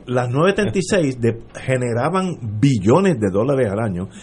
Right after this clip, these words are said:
y esos bancos hacen lo que se llama merchant banking. No es que la cuenta de banco de doña Yuya y el chequecito.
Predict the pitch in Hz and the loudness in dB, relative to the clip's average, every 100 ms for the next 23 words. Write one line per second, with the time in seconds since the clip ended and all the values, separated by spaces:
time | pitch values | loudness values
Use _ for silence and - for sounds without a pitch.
0 | - - 120 151 208 175 160 190 165 - | -20 -4 2 4 4 2 4 4 2 0
1 | 120 143 104 135 175 151 139 107 113 110 | -2 -2 -2 -2 0 -2 -2 -2 -2 0
2 | 139 139 117 110 143 170 175 170 156 113 | 0 -2 -2 2 4 2 0 -2 -2 -4
3 | 98 135 131 110 107 92 - - - - | -2 0 0 -4 -4 -6 -10 -18 -20 -6
4 | 104 127 170 202 185 170 131 113 135 156 | 0 0 2 2 2 2 0 0 -2 0
5 | 160 135 104 147 156 127 117 113 113 95 | 2 2 2 0 0 0 0 0 0 2
6 | 127 143 120 107 - - 95 147 151 | 2 2 2 0 -2 -4 -2 -2 -2